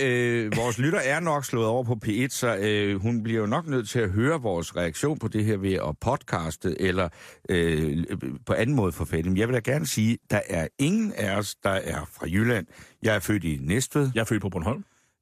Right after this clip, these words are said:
Speaker 1: Øh, men vi har ikke noget imod Jylland, og, øh, jeg respekterer, hvad skal man sige, det kulturelle købmandskab, der er i Jylland, hvor man altid læser tilbudsaviserne meget nøje for at finde ud af, hvor,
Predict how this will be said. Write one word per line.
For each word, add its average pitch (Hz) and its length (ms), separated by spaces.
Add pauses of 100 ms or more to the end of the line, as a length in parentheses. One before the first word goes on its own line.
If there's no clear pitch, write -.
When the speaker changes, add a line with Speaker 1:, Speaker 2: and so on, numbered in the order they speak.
Speaker 1:
Øh, 110 360
men 117 240
vi 113 80
har 107 180
ikke 110 200
noget 92 400
imod 87 500 (240)
Jylland, 104 340 (360)
og, 101 300
øh, 85 380
jeg 107 140
respekterer, 127 760 (840)
hvad 104 100
skal - 160
man 92 80
sige, 104 360
det 104 100
kulturelle 101 580
købmandskab, 147 800
der 82 160
er 110 260
i 98 160
Jylland, 110 320
hvor 90 140
man 92 160
altid 113 360
læser 104 340
tilbudsaviserne 87 1120
meget 95 360
nøje 123 320
for 104 200
at 98 60
finde 98 220
ud 101 80
af, 101 160
hvor, 101 340